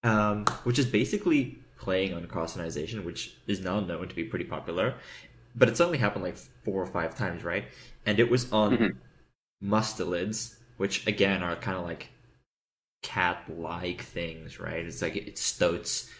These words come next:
Speaker 1: weasels, I think
Speaker 2: Oh, okay, that
Speaker 1: badgers,
Speaker 2: lot.
Speaker 1: right? Polecats. Um, and how many times this exact form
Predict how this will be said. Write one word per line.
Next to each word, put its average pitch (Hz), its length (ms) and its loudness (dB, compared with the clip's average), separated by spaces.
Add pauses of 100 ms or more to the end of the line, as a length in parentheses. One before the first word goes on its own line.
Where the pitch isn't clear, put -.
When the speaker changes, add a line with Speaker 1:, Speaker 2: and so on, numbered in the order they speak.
(140)
Speaker 1:
weasels, 85 840 -4 (600)
I - 40 -12
think 92 180 -8
Speaker 2:
Oh, 120 60 6 (180)
okay, 92 380 4
that 95 100 8
Speaker 1:
badgers, 90 80 2
Speaker 2:
lot. 82 140 4 (280)
Speaker 1:
right? 90 500 -2
Polecats. 95 880 -2 (340)
Um, 98 520 0 (600)
and 113 400 6 (1400)
how 160 300 6
many 214 260 4
times 160 480 -2
this 107 460 4
exact 127 600 0
form 110 680 -2